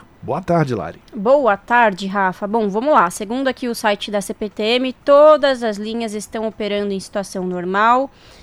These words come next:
Speaker 2: É, tudo tranquilinho, tudo verde. Dei uma olhada aqui no, no Twitter pra ver se é isso mesmo e tá tudo tranquilo mesmo.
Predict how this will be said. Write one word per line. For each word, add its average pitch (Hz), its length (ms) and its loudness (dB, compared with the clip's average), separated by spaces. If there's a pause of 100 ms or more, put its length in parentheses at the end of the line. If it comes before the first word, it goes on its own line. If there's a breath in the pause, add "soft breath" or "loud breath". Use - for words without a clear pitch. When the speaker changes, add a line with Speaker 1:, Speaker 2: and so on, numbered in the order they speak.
(140 loud breath)
Speaker 2:
É, 196 220 -2
tudo 175 160 -10
tranquilinho, 254 480 -4
tudo 233 180 -8
verde. 233 440 -2
Dei 247 280 0
uma 247 160 0
olhada 214 320 2
aqui 214 160 -4
no, 190 440 -4
no 196 100 -4
Twitter 254 540 -2
pra 220 160 -2
ver 208 160 -4
se - 100 -8
é 202 60 -2
isso 190 180 -8
mesmo 294 460 -2
e 339 100 -4
tá 370 180 -4
tudo 339 220 -8
tranquilo 330 460 -8
mesmo. 185 360 -8